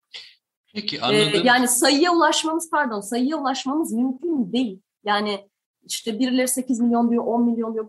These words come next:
Speaker 2: Bu, bu kadar olmadığı açık, bu kadar olmadığı çok aşikar. Ancak, e, elimizde bildiğimiz, tekrar edelim, üç nokta yedi Suriye, üç yüz yirmi bin Suriyeli olmayan,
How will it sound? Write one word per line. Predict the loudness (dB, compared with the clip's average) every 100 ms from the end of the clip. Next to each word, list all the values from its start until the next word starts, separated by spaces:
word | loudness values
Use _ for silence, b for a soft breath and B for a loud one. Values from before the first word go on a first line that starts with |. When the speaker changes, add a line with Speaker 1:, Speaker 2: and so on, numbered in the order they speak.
| -12
Speaker 2:
Bu, | -2
bu | 2
kadar | 4 4 4
olmadığı | 4 4 4 2
açık, | 0 -4 -10 -14 _ _
bu | _
kadar | -4 -2
olmadığı | -2 -2 -4
çok | -4 -4
aşikar. | -2 -2 -6 -8 -10 -12 _ _ _ _ 2
Ancak, | 4 6 2 0 -8 _ _ _ -2
e, | 2 4
elimizde | 4 4 4 6 8 6 4 2 0 -2 -4
bildiğimiz, | 2 2 4 2 2 0 -2 -8 _ -4
tekrar | 0 2 2
edelim, | 2 -2 -6 -8
üç | -4 -2
nokta | 0 0
yedi | 0 0
Suriye, | -4 -4 0 0 0 -4 -6
üç | -6 -2
yüz | 0
yirmi | 2 2 2
bin | -2
Suriyeli | -2 0 0 2
olmayan, | 0 0 -4 -6